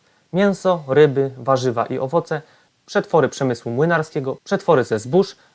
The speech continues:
wyroby piekarnicze, napoje z co najmniej dwudziestoprocentowym udziałem soku owocowego lub warzywnego i napoje mleczne. Trzecie założenie to niższe opłaty za gaz. Możemy na to popatrzeć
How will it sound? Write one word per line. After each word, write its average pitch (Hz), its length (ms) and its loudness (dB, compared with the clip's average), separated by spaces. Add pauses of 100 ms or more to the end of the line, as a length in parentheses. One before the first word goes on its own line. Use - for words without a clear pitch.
wyroby 131 420 2
piekarnicze, 127 720 -4 (320)
napoje 165 540 0
z - 60 -20 (120)
co 165 120 -4
najmniej 147 360 0
dwudziestoprocentowym 135 1120 -4
udziałem 131 440 -2
soku - 480 -4 (360)
owocowego 131 600 0
lub 123 180 0
warzywnego 131 600 -2 (220)
i 247 80 -4
napoje 113 400 -4
mleczne. 117 460 -4 (380)
Trzecie 202 280 0
założenie 156 420 2
to 135 140 -4
niższe 151 420 -4
opłaty 123 360 -6
za 117 140 -6
gaz. 104 200 -12
Możemy 143 260 -6
na 139 100 -6
to 123 100 -8
popatrzeć 123 400 -8